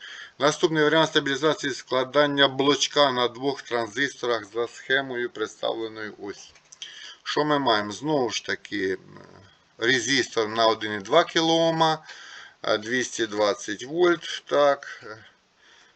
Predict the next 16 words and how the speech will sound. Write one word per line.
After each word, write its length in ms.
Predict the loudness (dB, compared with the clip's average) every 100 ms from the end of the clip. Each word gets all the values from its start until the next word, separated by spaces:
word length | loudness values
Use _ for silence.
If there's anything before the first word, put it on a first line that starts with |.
| _ _
Е, 300 | 0 2 2
конденсатор, 1080 | 0 -2 -2 -2 -6 -6 2 2 4 0 -2
не 160 | -2 -2
написано, 720 | 0 -2 -4 -4 -6 -6 -4
яка 340 | -4 -4 -4 -4
ємність, 680 | -4 -6 -6 -6 -10 -6
да? 220 | 0 0 -2 -10 -16 -16 _
Діодний 560 | 0 2 4 2 0 0
мост, 580 | 0 0 -2 -8 -10 -8
знову 280 | -4 -4
ж 140 | -4 -6
таки, 300 | -6 -6 -6
напруга 540 | -6 -8 -8 -6 -8
тут 220 | -10 -14 -14 -20 _
височенька, 960 | -18 -12 -10 -8 -6 -4 -4 -6 -6 -6
так? 420 | -2 0 0 -2